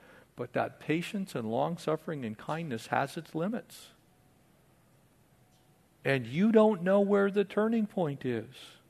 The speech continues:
It's one of the great tragedies of people who live lives of sin who claim to know the Lord. You, you don't know when you're gonna cross over to where there is no remedy.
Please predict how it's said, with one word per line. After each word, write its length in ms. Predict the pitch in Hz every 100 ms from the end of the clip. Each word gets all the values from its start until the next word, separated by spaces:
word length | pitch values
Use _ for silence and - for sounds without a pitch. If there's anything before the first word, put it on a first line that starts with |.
| _ _ _ _ _ _ _ _ _ -
It's 140 | 143
one 100 | 202
of 60 | 208
the 80 | 190
great 340 | 143 180 208
tragedies 800 | - - 170 190 190 151 123 110
of 140 | 120
people 340 | - 180 190 170
who 140 | 160
live 320 | 127 156 185
lives 400 | 156 151 165 160
of 120 | 131 117
sin 380 | - 185 151 - - -
who 120 | 143
claim 400 | 139 - 185 202
to 100 | 196
know 220 | 143 143
the 100 | 139
Lord. 440 | 147 170 220 101 101 _ - _ _ _ _ _ _ _ _ _ _ _ _ _ _ _ _ -
You, 160 | 135 160
you 220 | 151 185
don't 320 | 180 185 196
know 240 | 160 175 214
when 200 | 170 135
you're 120 | 135
gonna 180 | 143 131
cross 540 | - 170 165 165 -
over 480 | 175 180 139 113 104 - - -
to 100 | 135
where 280 | 131 139 131
there 240 | 127 127
is 320 | 143 151 143
no 220 | 135 135 131
remedy. 560 | 127 127 120 104 98